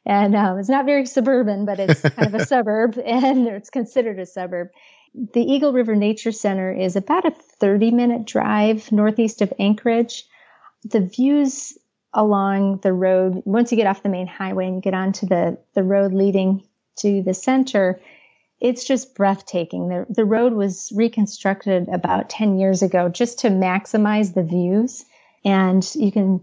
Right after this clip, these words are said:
Speaker 1: see the Eagle River. You're in a valley, the Eagle River Valley, so you're surrounded by mountains. And then once you get out there, you can use the trails anytime.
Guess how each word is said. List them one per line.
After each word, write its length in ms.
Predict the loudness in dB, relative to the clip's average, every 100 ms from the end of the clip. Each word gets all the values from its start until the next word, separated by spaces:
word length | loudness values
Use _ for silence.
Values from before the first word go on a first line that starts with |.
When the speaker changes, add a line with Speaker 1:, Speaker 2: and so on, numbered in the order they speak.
| -6
Speaker 1:
see 260 | -2 0
the 100 | 2
Eagle 320 | 2 2 2 2
River. 560 | 0 2 2 2 0 -6 _
You're 220 | -2 2
in 100 | 2 2
a 40 |
valley, 540 | 0 0 0 -2 -2 -4
the 120 | -2
Eagle 300 | -2 0 0
River 240 | 0 -2
Valley, 400 | -2 0 0 -2
so 240 | 0 0 0
you're 180 | -2
surrounded 500 | -6 -4 -2 0 0
by 140 | 0 -2
mountains. 680 | -2 -2 -2 0 0 -2 -10 _ -20 -20 _ _
And 160 | -2 2
then 200 | 2 2
once 240 | 0 0
you 60 | 0
get 180 | 0 0
out 380 | -2 -2 -2 -2
there, 500 | -2 0 -2 -4 -10 _
you 320 | -8 -2 0
can 200 | 2 2 2
use 200 | 0 0
the 100 | -4
trails 540 | -2 -2 0 0 -4 -4
anytime. 720 | -2 -2 -4 -6 -4 -2